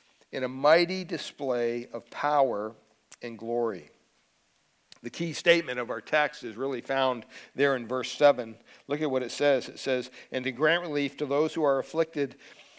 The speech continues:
as well as to us." How is it gonna ha-, how is he gonna grant us relief? "When the Lord Jesus is revealed," it says, "from heaven with his mighty angels." When he is revealed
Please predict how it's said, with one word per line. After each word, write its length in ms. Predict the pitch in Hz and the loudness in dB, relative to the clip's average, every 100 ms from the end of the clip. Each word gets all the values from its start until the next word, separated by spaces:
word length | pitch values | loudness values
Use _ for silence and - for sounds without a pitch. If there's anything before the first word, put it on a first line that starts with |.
| - - | -10 2
as 240 | 135 131 | 2 2
well 360 | 135 175 196 185 | 4 8 8 8
as 280 | 165 147 - | 6 4 2
to 220 | 156 139 | -4 -4
us." 580 | - 180 139 139 - - - _ _ _ - | 4 8 8 6 0 -12 -18 _ _ _ -2
How 220 | 143 151 | 4 6
is 120 | 165 | 4
it 100 | 170 | 0
gonna 160 | 165 160 | -2 0
ha-, 220 | 156 156 | 0 0
how 220 | - 151 175 | 0 0 0
is 200 | 147 - | -4 -10
he 160 | 170 | -6
gonna 160 | 156 147 | -4 -2
grant 320 | 131 156 156 | 0 0 2
us 160 | 165 156 | -2 -2
relief? 300 | 147 160 - - - | -2 -2 -4 -12 0
"When 200 | 160 151 | 2 2
the 100 | 139 | 2
Lord 360 | 165 208 208 | 4 4 2
Jesus 480 | 151 185 175 190 - | -2 -2 -2 -4 -4
is 180 | 160 127 | -6 -4
revealed," 880 | 151 143 127 160 247 226 175 165 165 | -2 -4 -2 0 6 8 10 8 4
it 100 | 143 | 0
says, 320 | 165 147 156 | 6 6 4
"from 200 | 170 156 | -2 6
heaven 360 | 165 196 165 98 - - - - | 6 6 2 -6 -18 -20 -18 0
with 180 | 160 175 | 2 2
his 160 | 147 | 0
mighty 320 | 143 135 143 | 2 2 2
angels." 640 | 156 202 165 131 - - - _ _ _ _ _ _ _ _ _ _ | 2 0 -2 -8 -12 -20 -20 _ _ _ _ _ _ _ _ _ _
When 180 | 143 143 | -2 -2
he 140 | 143 | 0
is 160 | 147 143 | -2 -2
revealed 720 | 151 139 165 214 175 156 160 | -4 -4 -2 4 6 6 4